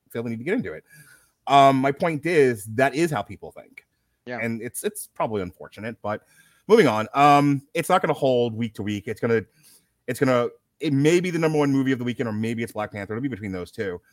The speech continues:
Speaker 1: And then, um, it definitely won't be The Fabelmans. And then we move on to December second.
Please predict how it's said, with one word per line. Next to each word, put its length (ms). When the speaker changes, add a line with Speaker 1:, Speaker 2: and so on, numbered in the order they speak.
Speaker 1:
And 160
then, 200
um, 440
it 120
definitely 300
won't 20
be 60
The 220
Fabelmans. 380
And 200
then 340
we 120
move 180
on 160
to 180
December 320
second. 380